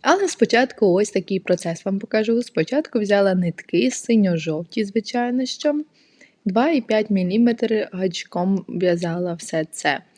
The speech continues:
Але потім вирішила також добрати ще інші нитки і взяла гачок номер два. Взяла звичайний акрил і антипілінговий акрил. Звичайно, що ножнички як, е, незамінний елемент, е,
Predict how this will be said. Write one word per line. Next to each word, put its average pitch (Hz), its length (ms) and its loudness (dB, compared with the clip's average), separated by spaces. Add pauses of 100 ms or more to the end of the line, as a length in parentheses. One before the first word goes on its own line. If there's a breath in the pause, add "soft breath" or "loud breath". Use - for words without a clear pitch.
(400 loud breath)
Але 381 220 2
потім 269 480 4
вирішила 214 520 0
також 190 440 -2
добрати 185 500 -2
ще 175 340 -10
інші 196 400 0
нитки 180 600 -2 (240)
і 339 240 8 (320)
взяла 185 440 0
гачок 190 520 -2
номер 175 400 0
два. 156 400 -6 (500 loud breath)
Взяла 202 340 4
звичайний 311 600 0
акрил 285 440 4
і 220 180 0
антипілінговий 175 960 -2
акрил. - 380 -10 (420 loud breath)
Звичайно, 190 520 0
що 180 260 -6
ножнички 262 720 0
як, 180 400 0
е, 170 500 0
незамінний 180 800 -2
елемент, 202 680 -2
е, 190 280 2